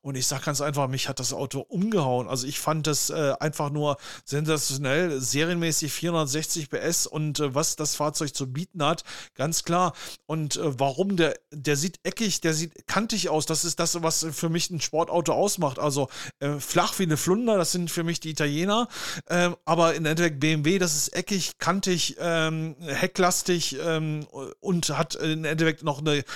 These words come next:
eine richtig schöne, äh, Motor-P-S-Zahl. Das ist für mich, äh, relativ wichtig. Und, ähm, an die Carbonteile, die da ge-, verbaut worden sind und sowas, ist alles jetzt schön und gut. Aber da sind wir wieder bei dieser sogenannten Geschmacksfrage. Äh, das,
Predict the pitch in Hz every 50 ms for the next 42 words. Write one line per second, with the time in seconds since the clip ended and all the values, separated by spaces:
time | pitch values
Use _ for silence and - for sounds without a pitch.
0 | - - - - - 139 139 151 139 - - 165 175 175 165 165 160 147 - -
1 | 156 151 151 151 147 151 214 220 294 262 - 175 135 117 143 - - - 147 135
2 | 131 127 123 143 151 - 196 - - - 175 165 170 165 143 - - 131 127 117
3 | 156 165 160 151 - 156 139 120 - 165 147 - - 139 - - - - - -
4 | - - _ - 156 175 170 165 151 131 - - 143 156 147 147 151 151 151 147
5 | 147 143 - - 151 147 143 123 - 151 - - 139 143 123 135 160 226 269 254
6 | 214 - - 175 165 170 170 170 160 151 160 151 156 156 160 147 - 156 143 -
7 | 170 156 123 143 151 170 170 - 156 151 151 151 143 147 151 156 151 147 139 147
8 | 139 139 135 - - 143 - - - 196 214 202 - 202 190 - - 208 202 208
9 | 202 208 247 190 - - - - - - - 165 190 190 175 196 220 - 233 208
10 | 220 220 208 196 196 185 190 185 180 180 165 190 220 220 214 202 202 190 185 175
11 | 160 - - 175 202 - - - - 196 180 165 151 147 - - - - - -
12 | - _ - 160 147 160 156 - -